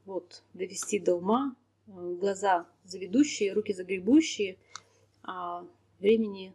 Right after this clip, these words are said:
на вышивку не так-то и много. Но вот хотя бы этот сэмплер я обязательно вышью, плюс, э, кандамар, там немного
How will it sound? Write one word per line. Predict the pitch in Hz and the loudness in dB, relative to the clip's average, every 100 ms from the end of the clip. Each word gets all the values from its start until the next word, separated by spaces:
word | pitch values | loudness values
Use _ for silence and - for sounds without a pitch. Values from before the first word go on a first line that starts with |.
| - | -16
на | 180 | -12
вышивку | 180 214 208 - | -10 -12 -12 -14
не | 170 | -8
так-то | 165 196 - | -8 -6 -6
и | 202 | -6
много. | 175 165 151 165 - - - _ | -2 -4 -4 -8 -12 -20 -20 _
Но | 214 247 214 | 0 2 2
вот | 202 - | 0 -4
хотя | 180 208 | -4 -2
бы | 180 180 | 0 -2
этот | 180 180 | -2 -2
сэмплер | - 208 190 | 0 0 0
я | 170 180 170 160 - | -4 -2 -2 -4 -14
обязательно | 180 190 180 165 160 | 0 0 2 0 2
вышью, | 170 311 349 - 170 - _ _ - | 4 4 4 -6 -14 -14 _ _ -2
плюс, | 208 185 - 180 | -2 -2 -10 -8
э, | 180 175 _ _ _ _ | -8 -8 _ _ _ _
кандамар, | - 190 180 185 233 294 - | -10 -8 -2 2 4 2 -4
там | 180 180 175 - | -14 -16 -20 -18
немного | 190 190 254 285 240 | -12 -4 -2 2 2